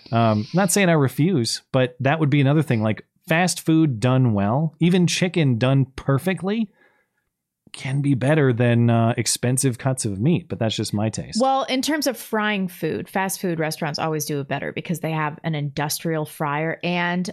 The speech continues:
Speaker 2: a
Speaker 1: Yeah.
Speaker 2: tried and true frying technique. Whenever I fry foods at my house, it's just,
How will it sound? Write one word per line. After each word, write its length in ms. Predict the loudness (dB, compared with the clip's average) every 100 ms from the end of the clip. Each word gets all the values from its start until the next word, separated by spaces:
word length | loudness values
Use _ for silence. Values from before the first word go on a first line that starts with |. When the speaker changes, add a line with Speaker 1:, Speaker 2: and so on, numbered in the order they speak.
| -2
Speaker 2:
a 60 |
Speaker 1:
Yeah. 80 | -2
Speaker 2:
tried 320 | -4 -4 -2 -2
and 100 | -4
true 220 | -4 -6
frying 360 | -4 -4 -4 -6
technique. 540 | -6 -6 -8 -8 -14 _ _
Whenever 280 | -6 -2 0
I 80 | -2
fry 220 | 0 -2
foods 240 | -2 -4 -4
at 60 |
my 100 | -6
house, 280 | -4 -6 -8
it's 220 | -12 -18
just, 300 | -20 -20 -20